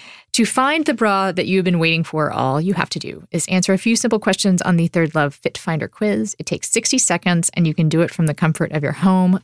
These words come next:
You will never have to have an awkward fitting room experience again.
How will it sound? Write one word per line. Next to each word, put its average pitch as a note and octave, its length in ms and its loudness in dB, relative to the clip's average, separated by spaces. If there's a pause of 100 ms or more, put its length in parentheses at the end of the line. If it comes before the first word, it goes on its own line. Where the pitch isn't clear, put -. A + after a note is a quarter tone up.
You D#3+ 100 0
will D3+ 120 2
never E3 240 2
have F#3 280 0
to F3 100 -2
have D#3 160 2
an C#3+ 260 -4
awkward D3+ 440 -2
fitting D3 300 -2
room C#3 240 0
experience - 600 -6
again. D#3+ 400 0